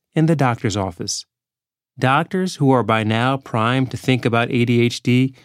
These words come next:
when they hear that a child is having behavioral trouble compared with their peers may be more likely to diagnose A D H D and even to prescribe medications. We weren't the first to consider the role of relative age in A D H D diagnosis.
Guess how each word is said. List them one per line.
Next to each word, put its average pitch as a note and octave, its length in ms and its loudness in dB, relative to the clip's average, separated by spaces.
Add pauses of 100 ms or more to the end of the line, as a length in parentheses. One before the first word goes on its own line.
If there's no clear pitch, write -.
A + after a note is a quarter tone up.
(180)
when G#2+ 180 2
they G#2+ 160 4
hear A2+ 280 2
that G#2+ 140 0
a G2 60 -2
child G#2+ 420 -2
is G2+ 120 -4
having G#2+ 320 0
behavioral G#2+ 480 0
trouble A#2+ 520 0
compared A2+ 500 0
with G#2+ 180 -4
their G2+ 140 0
peers C#3 480 0 (560)
may D3+ 320 4
be F#3+ 200 2
more D#3+ 280 4
likely C#3 500 2
to B2 140 -2
diagnose A#2+ 600 0
A B2 160 0
D A#2 160 2
H A#2 240 -2
D B2 360 2 (360)
and C#3 220 2
even F#3+ 360 2 (100)
to C#3+ 100 -2
prescribe C#3+ 600 0
medications. C3 880 -2 (1160)
We F#3 120 4
weren't G#3+ 280 2
the F3 100 0
first E3 320 0
to C#3+ 60 -2
consider B2+ 400 -2
the G2+ 140 0
role A2 340 2
of F#2 120 -4
relative G#2+ 360 -2
age A2 320 0
in G2 100 -2
A G#2 100 0
D G2+ 160 0
H G2+ 180 -2
D G#2 140 0
diagnosis. F#2+ 720 -2